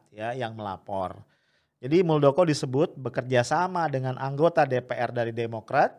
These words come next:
eh, Johnny Allen Marbun, dan mantan kader Demokrat yang dipecat sembilan tahun yang, yang lalu karena korupsi, yaitu Muhammad Nazarudin.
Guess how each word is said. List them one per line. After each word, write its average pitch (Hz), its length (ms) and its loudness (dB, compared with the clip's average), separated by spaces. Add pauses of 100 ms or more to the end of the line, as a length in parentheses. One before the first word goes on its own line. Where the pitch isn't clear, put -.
(200)
eh, 110 160 -10
Johnny 131 360 -2
Allen 120 280 -6
Marbun, 120 480 -2 (320)
dan 139 240 0
mantan 185 560 0
kader 151 320 2
Demokrat 131 560 -2
yang 120 160 -4
dipecat 151 560 -2
sembilan 127 400 -6
tahun 120 280 -4
yang, 117 440 -12
yang - 80 -12
lalu 131 240 -4
karena 120 240 -4
korupsi, 117 480 -4
yaitu 131 320 -4
Muhammad 135 560 -6
Nazarudin. 104 720 -14